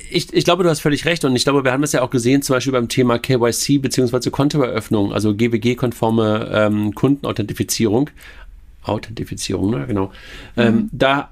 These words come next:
Speaker 1: ist man ja ein bisschen anderen Weg gegangen, ne? Dort ist es ja, glaub ich, wirklich eine Experimentierklausel gewesen. Man hat gesagt, „Lass uns ausprobieren, wir können jederzeit die Notbremse ziehen,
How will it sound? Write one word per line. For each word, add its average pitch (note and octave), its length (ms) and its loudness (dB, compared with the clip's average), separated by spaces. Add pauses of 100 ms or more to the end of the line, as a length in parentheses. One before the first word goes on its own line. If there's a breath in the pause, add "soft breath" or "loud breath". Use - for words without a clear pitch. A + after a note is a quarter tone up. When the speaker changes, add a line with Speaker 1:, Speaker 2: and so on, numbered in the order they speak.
(120)
Speaker 1:
ist C#3+ 120 0
man D#3 140 2
ja C#3+ 60 2
ein C3 100 -2
bisschen D3 180 -2
anderen C3+ 240 2
Weg C3 120 0
gegangen, A2+ 360 -2
ne? D3 300 -2
Dort B2 180 0
ist C3 120 -4
es B2+ 100 -6
ja, B2 80 2
glaub A#2 120 0
ich, A2 120 -2
wirklich B2 240 -4
eine B2 80 2
Experimentierklausel A#2+ 960 0
gewesen. A#2 360 0
Man A#2+ 120 2
hat A#2 100 -8
gesagt, A2+ 380 -2 (380 soft breath)
„Lass A#2+ 120 2
uns A2+ 140 -4
ausprobieren, D#3 480 0
wir C#3 80 0
können A#2 180 0
jederzeit A#2+ 380 0
die A#2+ 100 4
Notbremse A2+ 680 2
ziehen, A#2 440 2